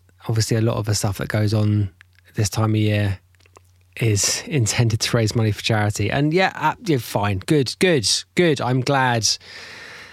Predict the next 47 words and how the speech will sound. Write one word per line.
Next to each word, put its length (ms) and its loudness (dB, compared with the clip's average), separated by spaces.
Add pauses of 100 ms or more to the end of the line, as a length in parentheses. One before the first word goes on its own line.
(440)
that 140 -2
people 460 2 (280)
listen 280 2
to 80 -4
the 100 0
record 440 0
and 260 -2
whatever. 380 0
But 280 -2
I 100 -2
mean, 420 2 (220)
really? 520 2 (720)
I 40 4
mean, 80 4
again, 300 4
with 340 0 (100)
Ed 180 0
Sheeran's 400 2
voice, 480 0 (320)
I 100 2
don't 140 4
know. 260 2
I 80 0
couldn't 280 -2
pick 160 2
him 120 2
out 220 2
of 80 0
a, 340 0
a 80 -2
lineup. 420 2 (300)
I 60 2
really 260 2
couldn't. 400 0 (340)
Like, 160 0
as 80 4
soon 160 4
as 80 2
Elton 280 2
John 140 2
comes 220 0
in, 140 0
like, 160 -2
"Yep, 200 -2
that's 260 -4
Elton 280 0
John." 280 2